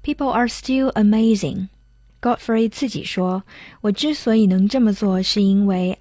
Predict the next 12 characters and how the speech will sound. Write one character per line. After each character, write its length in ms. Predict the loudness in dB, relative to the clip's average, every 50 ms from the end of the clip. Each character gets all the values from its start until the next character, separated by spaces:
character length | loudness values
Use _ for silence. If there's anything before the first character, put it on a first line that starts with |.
| _ -20 -12 -6
I 320 | -2 0 0 2 2 2
was 340 | 2 2 2 2 0 0 -2
raised 580 | 0 2 2 2 2 0 -2 -4 -4 -6 -8 -12 -16 -16 -18 -20 -14 -8
by 180 | -4 -2 0 0
a 120 | 0 0
queen。” 500 | -2 -4 -2 -2 -2 -2 -2 -6 -10 -14 -14 _ _ _ _ _ _ -20 -16 -6
让 200 | -2 0 2 2
人 120 | 2 2 0
想 260 | 0 -2 -2 -2 -2
起 340 | -2 -4 -4 -6 -6 -6 -4 -2
电 200 | 0 0 0 0
影 280 | -4 -6 -8 -10 -14